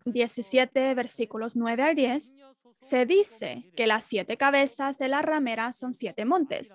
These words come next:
y siete reyes. Como habrá escuchado anteriormente, la cabeza se refiere al pastor,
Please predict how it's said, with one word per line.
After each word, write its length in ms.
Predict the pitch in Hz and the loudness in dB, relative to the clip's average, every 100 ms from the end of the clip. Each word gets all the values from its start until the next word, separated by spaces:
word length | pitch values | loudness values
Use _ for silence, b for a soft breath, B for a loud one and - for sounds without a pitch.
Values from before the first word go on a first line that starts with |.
| - | -4
y 100 | 403 | -2
siete 580 | - 269 226 - 254 294 _ | -2 -2 -2 0 -2 -2 _
reyes. 800 | 233 226 214 208 214 208 - - _ _ _ _ _ _ 175 254 220 233 190 _ _ _ _ | -6 -4 -4 -6 -8 -8 -12 -14 _ _ _ _ _ _ -20 -20 -20 -20 _ _ _ _ _
Como 220 | 247 247 | 4 6
habrá 200 | 247 262 | 6 4
escuchado 600 | 269 349 - 285 240 233 | 2 0 0 2 2 2
anteriormente, 840 | 233 240 240 240 285 262 214 208 214 | 0 2 2 2 2 0 -2 -6 -2
la 160 | 233 | -2
cabeza 420 | 240 311 269 320 311 | 2 2 2 -2 -4
se 160 | 370 | -2
refiere 500 | 349 277 214 196 196 214 | -2 -4 -4 -4 -4 -2
al 200 | 214 214 | -2 -2
pastor, 680 | 214 - - 269 208 - | -6 -6 0 2 2 -2